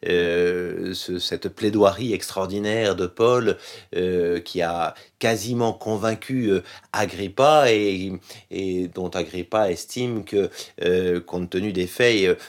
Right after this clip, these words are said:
Paul aurait dû, euh, effectivement, euh, aurait pu être libéré. Mais voilà, il en a appelé à César. Et aujourd'hui, nous allons avoir, euh, le, le, euh, nous allons traverser le, la Méditerranée, hein. Euh, nous allons aller jusqu'à Malte. On l'apprendra que, que demain, que c'est Malte, l'île sur laquelle on va se trouver.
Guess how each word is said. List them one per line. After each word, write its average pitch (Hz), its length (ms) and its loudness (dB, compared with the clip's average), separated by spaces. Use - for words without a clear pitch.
Paul 104 180 4
aurait 90 240 0
dû, 107 320 -4
euh, 87 480 4
effectivement, 98 880 -2
euh, 87 240 0
aurait 90 260 -4
pu 127 300 2
être 90 260 0
libéré. 90 600 -2
Mais 110 200 4
voilà, 85 260 2
il 92 160 0
en 101 80 2
a 107 80 4
appelé 101 380 4
à 95 80 2
César. 69 500 -2
Et 117 100 4
aujourd'hui, 139 360 6
nous 123 160 2
allons 120 200 4
avoir, 131 360 4
euh, 95 220 2
le, 101 200 0
le, 107 360 -2
euh, 85 680 -4
nous 107 140 -4
allons 120 80 4
traverser 120 540 0
le, 98 160 4
la 92 120 2
Méditerranée, 95 760 -4
hein. 85 180 -6
Euh, 82 360 -8
nous 90 180 -10
allons 85 160 -4
aller 92 200 -4
jusqu'à 85 500 -4
Malte. 104 420 2
On 85 80 -6
l'apprendra 85 540 0
que, 85 300 -6
que 90 120 -10
demain, 104 440 0
que 87 120 -10
c'est 87 180 -4
Malte, 101 340 0
l'île 92 240 -6
sur 85 120 -8
laquelle 82 260 -2
on 87 60 -2
va 82 100 -2
se - 60 -14
trouver. 110 340 -2